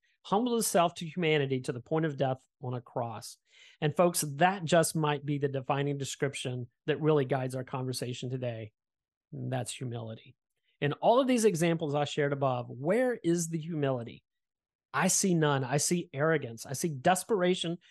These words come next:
to hold on to power. I see selfishness, but humility is nowhere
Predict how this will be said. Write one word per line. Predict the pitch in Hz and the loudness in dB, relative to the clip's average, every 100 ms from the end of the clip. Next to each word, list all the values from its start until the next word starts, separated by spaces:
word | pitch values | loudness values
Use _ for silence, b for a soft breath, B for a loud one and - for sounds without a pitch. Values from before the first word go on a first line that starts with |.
| b - | b -4
to | |
hold | 139 156 156 | 2 4 4
on | 147 | 2
to | 127 | 0
power. | - 160 175 180 175 | 0 4 6 4 2
I | 139 | -2
see | - 139 | -4 -6
selfishness, | - 151 151 196 - 180 - - _ _ _ _ - | 0 0 0 -4 -2 -2 -4 -12 _ _ _ _ -6
but | 156 135 | -4 -4
humility | 160 139 143 156 214 170 131 123 | -4 -2 0 2 4 4 2 -4
is | 143 123 | -8 -6
nowhere | 131 143 147 139 123 117 120 | -4 0 2 2 0 -6 -8